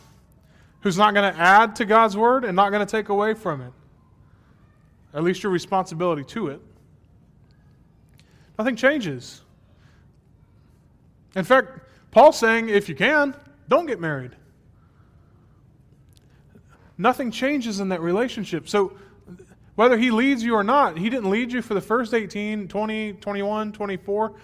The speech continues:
years of your life. And whether he does or does not for the rest doesn't change your responsibility to the Word of God and to Christ your Savior. Nothing changes.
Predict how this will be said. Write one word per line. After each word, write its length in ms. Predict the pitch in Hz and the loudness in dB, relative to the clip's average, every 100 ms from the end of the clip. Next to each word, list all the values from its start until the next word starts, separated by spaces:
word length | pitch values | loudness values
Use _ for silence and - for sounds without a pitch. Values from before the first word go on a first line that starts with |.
| - - | -20 -4
years 260 | 202 180 | 0 0
of 120 | 185 | 0
your 100 | 180 | 0
life. 480 | 175 185 233 - - _ _ _ _ _ _ _ - _ _ _ _ _ _ _ _ - | 2 2 0 -6 -18 _ _ _ _ _ _ _ -20 _ _ _ _ _ _ _ _ -6
And 80 | 196 | 0
whether 160 | 226 | 0
he 100 | 214 | 0
does 300 | 175 214 247 | 0 0 0
or 80 | 226 | -2
does 240 | 208 226 | -2 -4
not 240 | 220 226 202 | -4 -6 -6
for 100 | 202 | -6
the 80 | 196 | -4
rest 240 | 202 190 | -4 -6
doesn't 220 | 180 185 | -12 -12
change 320 | 160 185 180 | -10 -10 -8
your 80 | 170 | -8
responsibility 760 | 165 151 180 165 156 160 160 147 | -8 -8 -10 -10 -10 -8 -8 -8
to 100 | 143 | -12
the 60 | |
Word 220 | 139 151 | -10 -8
of 80 | 139 | -8
God 200 | 147 139 - - _ | -8 -8 -10 -20 _
and 80 | 139 | -20
to 80 | 139 | -14
Christ 340 | - 143 - | -10 -10 -10
your 60 | 131 | -18
Savior. 340 | - 127 120 _ _ _ _ _ _ _ _ | -18 -18 -20 _ _ _ _ _ _ _ _
Nothing 220 | 170 202 | -10 -8
changes. 540 | 185 185 151 127 - | -6 -6 -8 -12 -18